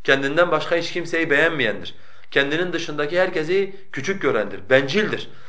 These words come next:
Yani kendini mutlu etmek adına herkesi kırabilir. Yeter ki o an bir dalga geçsin biriyle. Bir an kendisi mutlu olacak, belki gülecek, bir kahkaha atacak.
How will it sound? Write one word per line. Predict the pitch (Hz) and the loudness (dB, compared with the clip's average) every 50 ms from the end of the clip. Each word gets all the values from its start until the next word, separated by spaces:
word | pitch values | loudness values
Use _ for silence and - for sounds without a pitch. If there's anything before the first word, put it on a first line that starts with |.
| - - - | -10 -4 -4
Yani | 117 117 123 123 | -2 -2 -2 0
kendini | - 160 156 165 170 190 220 | 2 2 2 2 2 2 2
mutlu | 220 196 180 - 190 220 | 2 0 -2 4 6 6
etmek | 214 202 202 208 208 202 | 6 6 4 0 2 4
adına | 196 180 190 196 220 226 214 - | 4 4 4 4 4 2 4 6
herkesi | 208 247 262 - 226 202 - 220 | 4 4 6 6 2 2 4 2
kırabilir. | 214 - 190 196 185 175 156 123 107 - - | 2 6 8 8 8 8 4 -2 -4 -4 -4
Yeter | 131 135 139 180 175 170 | -4 -2 0 -2 -2 -2
ki | 185 | 0
o | 180 196 196 175 | 0 2 2 2
an | 185 196 190 185 - - - - - - - | 2 0 0 -2 -8 -10 -10 -10 -10 -8 -6
bir | 170 156 | -2 6
dalga | 156 156 156 156 190 202 | 6 6 6 8 4 4
geçsin | 190 175 156 - - 131 120 | 4 4 0 0 -6 -4 -4
biriyle. | 117 113 113 117 135 190 - - - - - - - - - - - - - - - - - | -2 -2 -2 -2 -2 -4 -6 -6 -8 -10 -10 -10 -10 -10 -10 -10 -10 -10 -10 -10 -10 -10 -10
Bir | 123 123 156 226 233 226 180 175 | -6 0 2 2 2 4 4 2
an | 143 117 110 - | 2 2 0 -2
kendisi | 160 147 151 156 151 185 | -2 -2 -2 -2 -2 -2
mutlu | 196 180 170 - 175 185 | -2 -2 -2 2 4 4
olacak, | 180 165 131 120 120 104 117 | 6 6 4 4 2 0 0
belki | 135 139 139 139 131 | 0 0 0 -4 -4
gülecek, | 127 131 127 135 135 165 160 - | -4 0 2 2 2 2 -2 -4
bir | 147 147 | -6 0
kahkaha | - 156 139 - - 151 165 175 | 2 2 2 2 2 4 4 4
atacak. | 170 - 147 143 175 208 208 | 4 2 0 -2 -2 -2 -2